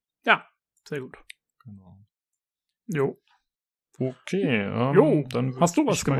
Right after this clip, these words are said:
Speaker 1: gemacht?
Speaker 2: eben, genau, ich wollte gerade sagen, ich mach nochmal weiter. Ich habe außerdem mal wieder ein bisschen, äh, Chaos Gate gespielt, also das Warhammer-Spiel, das excom-Ding. Äh, ich bin immer noch mittendrin. Äh, ich hab schon gesehen, der Jakob, der Strauch, hat auf dem Discord geschrieben, er ist schon durch,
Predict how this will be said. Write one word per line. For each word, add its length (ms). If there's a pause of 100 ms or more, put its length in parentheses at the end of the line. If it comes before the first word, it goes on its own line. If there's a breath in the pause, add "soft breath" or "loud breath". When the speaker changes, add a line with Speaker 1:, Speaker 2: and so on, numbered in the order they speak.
Speaker 1:
gemacht? 40
Speaker 2:
eben, 180 (460)
genau, 260
ich 120
wollte 60
gerade 160
sagen, 80
ich 80
mach 120
nochmal 220
weiter. 260
Ich 260
habe 800
außerdem 580 (120)
mal 160
wieder 180
ein 80
bisschen, 460
äh, 440
Chaos 240
Gate 140
gespielt, 320
also 160
das 240
Warhammer-Spiel, 640 (640 soft breath)
das 460
excom-Ding. 880
Äh, 320 (180)
ich 120
bin 180
immer 160
noch 100
mittendrin. 560 (520 soft breath)
Äh, 100
ich 80
hab 80
schon 100
gesehen, 320
der 300
Jakob, 400
der 160
Strauch, 280
hat 140
auf 80
dem 80
Discord 260
geschrieben, 340
er 80
ist 80
schon 140
durch, 460